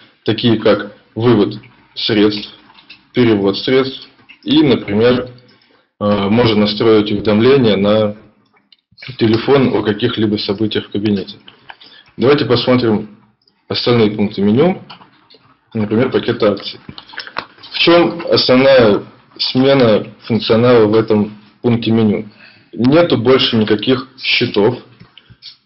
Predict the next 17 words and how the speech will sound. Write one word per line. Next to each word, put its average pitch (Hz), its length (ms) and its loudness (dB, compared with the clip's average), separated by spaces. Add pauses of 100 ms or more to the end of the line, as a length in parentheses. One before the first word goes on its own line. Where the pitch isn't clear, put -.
(360)
нету 113 880 0
зачислений 113 840 0
ручных 107 560 -4
средств, 107 440 -2 (380)
полностью 117 420 0
всё 110 180 0
автоматизировано. 104 840 0
Вы 117 120 2
можете 110 340 -2
использовать 104 440 -2
на 107 120 -2
данный 104 200 2
момент 101 380 -4 (760)
пластиковые 107 540 0
карты 101 500 -4 (220)
Visa, 101 400 -2
MasterCard, 107 640 -2